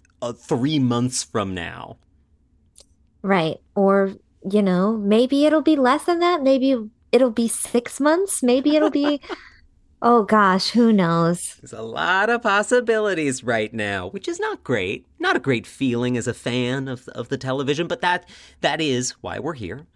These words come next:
Speaker 1: to celebrate the great work that these creative people make and that we love to be a part of as audiences, as artists. So we are, again, standing in solidarity with the writers and, uh, quite possibly soon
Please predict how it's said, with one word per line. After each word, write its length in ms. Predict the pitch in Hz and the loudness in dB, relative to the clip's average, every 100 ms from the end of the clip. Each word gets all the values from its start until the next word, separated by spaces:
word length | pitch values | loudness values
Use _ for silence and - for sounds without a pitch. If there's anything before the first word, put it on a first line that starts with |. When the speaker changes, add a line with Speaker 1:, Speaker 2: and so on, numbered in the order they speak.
| _ | _
Speaker 1:
to 80 | - | -6
celebrate 720 | 131 - 127 165 107 101 131 _ | -4 -4 -4 -4 -4 -4 -6 _
the 140 | 113 110 | -10 -2
great 300 | 117 120 107 | 0 -2 -4
work 380 | 107 104 - - | -4 -4 -6 -8
that 180 | 110 | -6
these 180 | 113 110 | -4 -6
creative 440 | - 123 110 104 - | -6 -6 -4 -6 -8
people 340 | 110 104 92 | -8 -8 -10
make 460 | 101 101 117 - - _ _ | -10 -6 -6 -8 -20 _ _
and 220 | 127 110 104 | -6 -4 -6
that 220 | - 110 98 | -8 -8 -2
we 160 | 127 | -2
love 500 | 98 113 117 107 90 | -2 -4 -4 -4 -8
to 140 | - 110 | -12 -8
be 100 | 107 | -8
a 80 | |
part 260 | - 120 107 | -6 -4 -2
of 140 | 90 | -4
as 100 | 90 | -6
audiences, 720 | 104 110 123 117 127 117 110 - - | -2 -2 -2 -4 -4 -4 -6 -10 -12
as 140 | 104 101 | -8 -2
artists. 640 | 110 107 107 - - - - | -2 -2 -4 -6 -6 -10 -10
So 240 | - 147 | -4 -2
we 240 | 120 131 190 | -2 -4 -2
are, 220 | 117 113 120 | 0 -2 -6
again, 400 | 123 92 82 95 | -6 -6 -10 -14
standing 420 | - - 143 175 | -16 -8 -6 -4
in 100 | 175 | -4
solidarity 600 | 139 127 117 107 95 82 92 | -4 -4 -2 -2 -4 -6 -10
with 140 | 107 | -8
the 80 | 107 | -4
writers 420 | 113 123 131 131 | -4 -2 -2 -4
and, 360 | 127 104 101 104 - - | -6 -8 -8 -10 -16 -14
uh, 160 | 113 95 | -8 -8
quite 240 | - 143 | -4 -4
possibly 400 | - 139 147 113 | -2 -4 -4 -6
soon 340 | 113 - 117 | -6 -2 -4